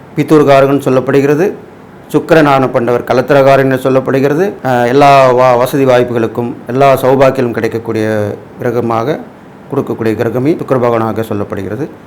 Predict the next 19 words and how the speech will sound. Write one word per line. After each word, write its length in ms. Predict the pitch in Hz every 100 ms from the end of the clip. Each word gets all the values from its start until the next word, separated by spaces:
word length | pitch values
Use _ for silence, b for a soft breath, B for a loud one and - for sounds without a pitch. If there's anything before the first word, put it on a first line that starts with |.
| -
புதன், 260 | 147 151 113 - 135
புதன் 200 | 165 185
வந்து 200 | 147 139 226 208 - 143
மாதுள 320 | 147 151 160 131
வித்யாகாரகன் 640 | 107 123 120 107 104 107
சொல்லப்படுது. 400 | 101 90 - 80 - 131
உறவினர்கள் 520 | 147 147 127 110 113 - -
வருகை, 300 | 113 117 110 110 - - - -
நட்பு, 260 | 135 - -
கல்வி 300 | 139 139 127 120 123
சம்பந்தப்பட்ட 480 | 120 120 110 104 107 107
விஷயங்கள், 420 | 104 107 101 107 107 -
வாணிகம், 420 | 127 127 117 113
வர்த்தகம் 380 | 110 110 123 110 107
இது 80 | 147
மாதிரி 160 | 180 190
எல்லாமே 180 | 196 202
சொல்லப்படுது 360 | 190 110 98 90
இந்த 100 | 90